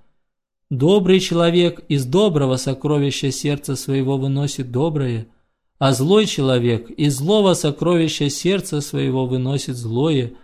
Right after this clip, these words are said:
ибо от избытка сердца говорят уста его. «Что вы зовете меня, Господи, Господи, и не делаете того, что я говорю?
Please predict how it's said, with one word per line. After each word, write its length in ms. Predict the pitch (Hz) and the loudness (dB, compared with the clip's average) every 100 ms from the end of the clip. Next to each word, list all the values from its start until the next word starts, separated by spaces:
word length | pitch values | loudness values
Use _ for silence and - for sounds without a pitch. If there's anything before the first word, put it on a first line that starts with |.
| _ _ _ _ _ | _ _ _ _ _
ибо 280 | 180 180 180 | 0 2 4
от 120 | 175 180 | 4 2
избытка 600 | 151 143 208 202 165 156 | 2 2 0 0 -2 -2
сердца 480 | - 170 165 - | -2 -2 -2 -6
говорят 500 | 117 120 123 123 120 | -6 -2 -2 -2 -4
уста 380 | 123 - - 127 | -6 -10 -6 -4
его. 380 | 131 117 113 113 _ _ _ _ _ - | -2 -4 -6 -10 _ _ _ _ _ -20
«Что 320 | - 185 220 | -2 2 4
вы 140 | 202 | 4
зовете 560 | 143 160 147 170 160 139 | 4 4 4 2 0 -2
меня, 360 | 135 123 120 | -2 -2 -4
Господи, 640 | 107 110 170 180 - 135 127 | -2 0 0 0 -4 -4 -4
Господи, 720 | 123 139 135 - 120 113 110 _ _ _ - | -2 -2 -2 -6 -8 -8 -12 _ _ _ -4
и 100 | 147 | 0
не 180 | 165 170 | 2 2
делаете 500 | 165 202 190 185 180 | 2 4 2 2 0
того, 380 | 180 165 170 165 | 0 0 0 -2
что 220 | - 135 | -4 -4
я 240 | 131 139 | -2 -2
говорю? 540 | 135 135 131 123 110 | -2 -2 -2 -4 -6